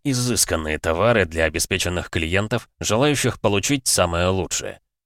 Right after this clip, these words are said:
Пространство между стенами и магазинами было пустым, незастроенным,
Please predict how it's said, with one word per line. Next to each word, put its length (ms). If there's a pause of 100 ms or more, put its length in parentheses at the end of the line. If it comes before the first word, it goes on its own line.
(640)
Пространство 640
между 360
стенами 500
и 40
магазинами 600
было 280
пустым, 560
незастроенным, 760